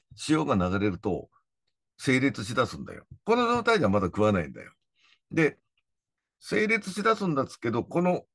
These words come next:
レンジがこう、ちょっと浅くなってくる。これが、そろそろご飯時ですよという合図なわけ。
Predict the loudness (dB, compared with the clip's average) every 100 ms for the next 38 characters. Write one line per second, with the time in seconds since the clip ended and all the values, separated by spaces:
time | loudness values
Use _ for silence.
0 | _ 0 0 0 0 -2 0 -4 -4 -10
1 | _ _ -10 -6 -6 -4 -6 -4 -4 -4
2 | -8 -14 -18 _ _ _ -2 0 4 2
3 | 2 -6 _ _ _ _ _ -6 -2 0
4 | 0 0 2 2 2 2 2 0 0 2
5 | 6 6 4 0 -2 0 -2 -2 -10 -12
6 | -16